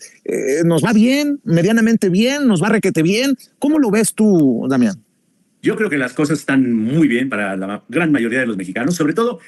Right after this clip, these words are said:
Speaker 2: a los que les, siempre se les tenía olvidados y les iba muy mal. En estos momentos, todo lo que ha hecho el presidente ha, eh, sí, ha hecho posible que esta ciudad, que es una de las más, eh,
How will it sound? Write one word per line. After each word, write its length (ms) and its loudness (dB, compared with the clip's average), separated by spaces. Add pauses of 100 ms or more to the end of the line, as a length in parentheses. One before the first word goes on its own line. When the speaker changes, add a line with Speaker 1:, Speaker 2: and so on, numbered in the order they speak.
(140)
Speaker 2:
a 80 -6
los 120 -2
que 100 -2
les, 120 -2
siempre 580 -2 (220)
se 140 -8
les 140 -6
tenía 160 2
olvidados 420 0
y 40 -4
les 160 -4
iba 100 0
muy 160 -4
mal. 180 -6 (420)
En 100 0
estos 160 0
momentos, 400 0
todo 160 0
lo 80 0
que 80 -4
ha 80 0
hecho 300 -2
el 100 -6
presidente 560 -4 (440)
ha, 380 -4 (320)
eh, 160 -10
sí, 260 -6
ha 60 -4
hecho 240 -2
posible 320 0
que 80 -2
esta 160 -4
ciudad, 440 -4 (220)
que 60 -6
es 80 -6
una 140 4
de 60 0
las 480 -8
más, 480 -2
eh, 200 -4